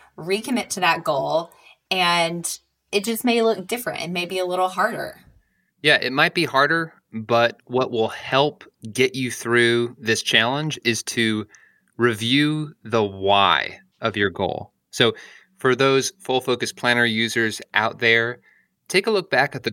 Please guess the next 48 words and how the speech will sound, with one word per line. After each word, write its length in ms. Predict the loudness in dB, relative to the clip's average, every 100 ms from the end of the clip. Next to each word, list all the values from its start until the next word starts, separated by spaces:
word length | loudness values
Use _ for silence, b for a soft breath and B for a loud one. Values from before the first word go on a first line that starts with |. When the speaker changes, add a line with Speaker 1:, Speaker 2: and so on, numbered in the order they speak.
| -2
Speaker 2:
goal 280 | 2 2 0 -6
detail 460 | -10 -8 -6 -4 -4
pages. 680 | -6 -6 -8 -12 -10 -14 _ _
Look 180 | -4 -2
at 100 | 0
those 380 | 0 0 0 -4 -8 _
key 260 | -12 -6 -2
motivations 680 | 2 2 4 4 2 -2 -4
that 100 | -4
you 100 | -2
had 120 | -2
set 380 | -2 0 0 0
for 80 | 0
yourself 500 | 0 0 0 0 -4 b b b -10
and 60 |
just 120 | -6 -2
take 160 | 0
a 40 | 2
second 300 | 2 0 0
to 100 | 0
reconnect 480 | 0 0 2 0 0
with 120 | 0
those 180 | 0 2
motivations. 760 | 0 2 2 0 -8 -12 -18 _
You 60 | -4
know, 300 | -2 -4 -8 0
what 200 | 0 2
made 200 | 0 0
you 80 |
want 300 | -4 -2 -4
to 100 | -4
do 160 | -4 -2
this 180 | -2 -2
goal 220 | 0 0
in 80 | -2
the 80 | -4
first 300 | -2 -2 -4
place? 460 | -10 -8 -12 -16 _ _
Take 200 | 0 0
a 40 | 4
second 240 | 4 2
to 120 | 0 -2
reimagine 880 | 2 2 4 4 4 2 -2 -4 -12 _ _ _ _ _
what 320 | -14 0 2
it's 120 | 2 0
gonna 220 | -4 -4
feel 260 | -2 0
like 480 | 2 4 4 2 -6